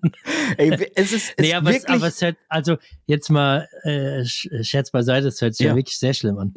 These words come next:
Speaker 1: Das, das ist wirklich richtig kacke. Und ich hab jetzt mittlerweile, hab ich so eine Taktik entwickelt,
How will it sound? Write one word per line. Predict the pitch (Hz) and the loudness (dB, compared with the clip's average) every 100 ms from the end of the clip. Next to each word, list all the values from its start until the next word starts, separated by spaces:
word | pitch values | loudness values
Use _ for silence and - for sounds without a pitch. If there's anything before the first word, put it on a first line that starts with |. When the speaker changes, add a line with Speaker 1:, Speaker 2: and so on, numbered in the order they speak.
| - | -14
Speaker 1:
Das, | - 123 110 | -4 -2 -2
das | - 127 | -4 -4
ist | 139 113 | -2 -2
wirklich | 143 147 135 | -4 -4 -6
richtig | 143 - | -6 -4
kacke. | 143 - | -4 -2
Und | - 120 | -2 0
ich | |
hab | 147 | 0
jetzt | 147 151 | -2 -2
mittlerweile, | 151 127 113 147 151 | 0 0 0 0 0
hab | 139 | -2
ich | |
so | 127 117 | -2 -2
eine | 104 | -2
Taktik | - - 180 156 | -6 -6 -6 -4
entwickelt, | 151 165 190 208 | -4 -2 -2 -4